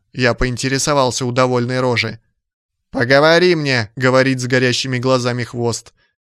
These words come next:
"Приора на ходу. Следил хозяин за машиной. Будешь у нас космонавтом". Что за юмор у них? "Его не заказывали", — говорит Костя и смотрит в спину Ждана.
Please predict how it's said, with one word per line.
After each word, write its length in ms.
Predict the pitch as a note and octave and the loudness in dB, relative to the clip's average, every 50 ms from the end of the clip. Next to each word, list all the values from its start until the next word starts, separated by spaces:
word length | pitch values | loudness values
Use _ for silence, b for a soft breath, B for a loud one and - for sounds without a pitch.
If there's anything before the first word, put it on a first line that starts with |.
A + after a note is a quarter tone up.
| _ _ _ _ | _ _ _ _
"Приора 480 | - C#3+ C#3 D3+ D#3+ E3+ F#3 F#3 F#3 F3+ | -2 0 2 2 4 6 6 6 6 4
на 120 | F3+ F3 | 2 2
ходу. 560 | - - F3+ E3+ D3 C#3 C#3+ D3 B2 - - _ _ | 0 0 0 0 0 0 0 0 -2 -4 -6 _ _
Следил 500 | - - - D#3 E3+ E3 D3 D#3 E3 D#3+ | -10 -6 -2 0 0 2 2 2 0 0
хозяин 500 | D3+ - E3+ E3 D3 D3 C#3+ C#3 C3 B2+ | 0 0 0 2 2 2 0 0 0 -2
за 120 | A#2 B2+ C3 | -4 -4 -2
машиной. 580 | C#3 C#3+ C3+ - - B2+ A2 G#2+ G#2 - - _ _ _ _ | 0 0 2 2 0 0 -2 -6 -8 -12 -14 _ _ _ _
Будешь 360 | - C3+ F3 G3+ F#3 D#3 - | 2 2 4 4 4 4 2
у 60 | E3 E3 | 2 0
нас 200 | F3 E3 D3 - | 0 0 0 -2
космонавтом". 800 | - D3+ - D#3 D3+ D3+ D#3+ D#3+ D3+ C3 - - A#2+ A#2 - _ _ _ _ _ _ _ _ _ _ _ _ - - | -4 -4 -4 -2 -2 -2 0 0 0 -2 -4 -8 -14 -14 -14 _ _ _ _ _ _ _ _ _ _ _ _ -14 -14
Что 320 | - - - - B2+ B2 | -14 -10 -6 -4 -2 -2
за 140 | A#2+ B2+ C3 | 0 0 0
юмор 360 | B2+ B2+ B2+ B2+ B2 A#2+ A#2+ | 0 -2 -4 -4 -4 -4 -4
у 40 | B2 | -4
них? 320 | A#2+ A#2+ A#2+ A2+ - - _ _ _ _ _ _ _ _ _ _ _ _ - | -4 -6 -8 -8 -10 -14 _ _ _ _ _ _ _ _ _ _ _ _ -10
"Его 320 | - C3 C3+ D3 D#3 F3 F#3 | -6 -2 0 2 4 4 4
не 140 | F#3 F#3+ | 4 4
заказывали", — 800 | F#3 E3 F#3 F3+ D#3 - D#3+ E3 E3+ D#3 E3 D#3+ D3+ D3 C3+ A#2+ A2 - | 4 6 6 4 4 4 4 4 4 4 4 2 2 2 0 -2 -2 -2
говорит 360 | B2 A#2+ B2+ B2+ B2 B2 A#2+ | -2 0 0 0 0 -2 -4
Костя 420 | - - D3 D3+ C3+ - - B2 A2+ | -4 -2 -2 -2 -2 -2 -4 -6 -8
и 20 | |
смотрит 480 | - - B2 B2+ B2 - A#2 B2 A#2 - | -6 -4 -4 -4 -4 -4 -4 -6 -6 -6
в 60 | - | -8
спину 380 | - - - C3 B2 B2 B2+ | -8 -6 -6 -4 -4 -4 -4
Ждана. 480 | B2 B2 B2+ B2+ A#2+ A2 F#2+ F#2 F2 | -4 -2 0 0 0 0 -2 -6 -12